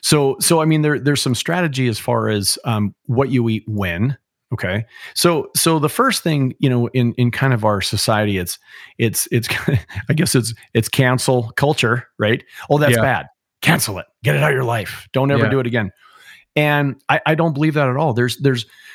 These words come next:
Speaker 1: there's too many examples of people that have a well-balanced, diversified diet, and it's fine. Okay. They're, they're fine.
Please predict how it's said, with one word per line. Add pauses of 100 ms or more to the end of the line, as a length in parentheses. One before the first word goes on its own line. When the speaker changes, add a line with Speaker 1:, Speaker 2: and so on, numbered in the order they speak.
(140)
Speaker 1:
there's
too
many
examples
of
people
that
have
a (680)
well-balanced,
diversified
diet,
and
it's
fine. (440)
Okay.
They're,
they're
fine.